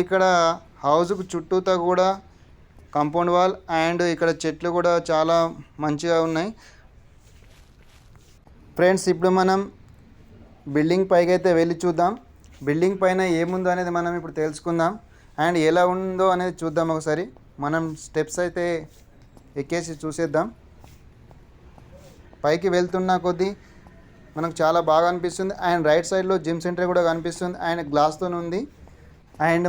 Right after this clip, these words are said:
మనం బిల్డింగ్ పైకి వెళ్తున్న కొద్దీ లొకేషన్ అయితే చాలా బాగా అనిపిస్తుంది. And మన ఛానల్లో ఇలాంటి ఇంట్రెస్టింగ్ గేమింగ్ వీడియోస్ మరిన్ని రాబోతున్నాయి.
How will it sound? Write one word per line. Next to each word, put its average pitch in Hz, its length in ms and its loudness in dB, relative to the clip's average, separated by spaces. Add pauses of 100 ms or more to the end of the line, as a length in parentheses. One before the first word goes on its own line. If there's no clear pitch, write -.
మనం 180 180 2 (160)
బిల్డింగ్ 160 400 -2
పైకి 170 280 0 (100)
వెళ్తున్న 165 600 -2 (100)
కొద్దీ 165 280 -2 (760)
లొకేషన్ 175 420 -2
అయితే 175 140 -4 (140)
చాలా 156 220 2 (120)
బాగా 156 280 6
అనిపిస్తుంది. 160 500 -4 (260)
And 165 160 0 (1040)
మన 160 80 2 (160)
ఛానల్లో 180 420 0 (580)
ఇలాంటి 190 380 2 (220)
ఇంట్రెస్టింగ్ 196 520 0 (100)
గేమింగ్ 185 360 2
వీడియోస్ 185 340 0 (600)
మరిన్ని 170 380 0
రాబోతున్నాయి. 180 580 0